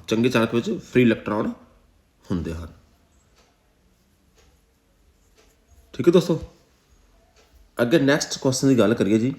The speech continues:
ਚਾਲਕਾਂ ਦੀ ਵਧੀਆ ਤੋਂ ਘਟੀਆ ਵੱਲ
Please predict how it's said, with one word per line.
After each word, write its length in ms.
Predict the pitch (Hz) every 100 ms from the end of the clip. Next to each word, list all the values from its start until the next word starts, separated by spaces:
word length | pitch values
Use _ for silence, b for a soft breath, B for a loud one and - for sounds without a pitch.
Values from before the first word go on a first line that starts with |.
| - _ b b b b _ -
ਚਾਲਕਾਂ 480 | 135 131 131 185
ਦੀ 140 | 170 170
ਵਧੀਆ 480 | 117 165 175 180 160
ਤੋਂ 440 | - 127 135 143 - _ _ - 110
ਘਟੀਆ 400 | 92 101 151 147
ਵੱਲ 480 | 113 113 120 117